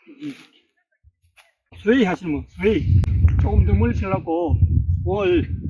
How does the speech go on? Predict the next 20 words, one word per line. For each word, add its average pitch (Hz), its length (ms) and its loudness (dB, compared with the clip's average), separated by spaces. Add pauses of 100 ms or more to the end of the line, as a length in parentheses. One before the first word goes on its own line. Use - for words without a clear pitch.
(360)
몸을 202 600 2
좌우로 180 380 -4
이-, 156 340 -2
이렇게 180 220 -12
합니다. - 260 -6 (520)
이렇게, 190 580 -6 (680)
이렇게. 285 400 -8 (480)
이렇게 233 220 -6
하다 208 160 0
보면은 160 580 -4 (540)
공이 180 400 0 (260)
스위스 196 320 0
바스에 190 320 -10
공이 156 240 -4
잘 147 400 -6
맞으면은 160 680 -4
공이 151 220 -14
똑바로 - 360 -14
가는데, 147 340 -8 (1300)
좌우로, 170 580 0